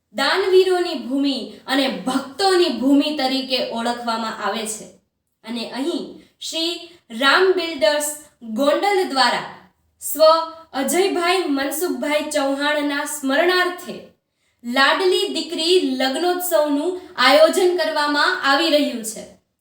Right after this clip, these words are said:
અને જેના આયોજક છે મનસુખભાઈ નાગજીભાઈ ચૌહાણ ગોંડલ. અને આ આપણા બાબર સમાજના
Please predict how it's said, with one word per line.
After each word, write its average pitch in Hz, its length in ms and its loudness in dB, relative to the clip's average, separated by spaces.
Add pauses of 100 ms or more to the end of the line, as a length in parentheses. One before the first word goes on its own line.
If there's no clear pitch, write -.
(240)
અને 269 560 -2
જેના 277 320 4
આયોજક 349 680 4
છે - 380 -8 (280)
મનસુખભાઈ 320 880 -2
નાગજીભાઈ 277 760 -2
ચૌહાણ 294 500 0 (380)
ગોંડલ. 247 540 -2 (520)
અને 247 340 -4
આ 285 240 2 (340)
આપણા 311 380 4
બાબર 311 540 2
સમાજના 294 800 0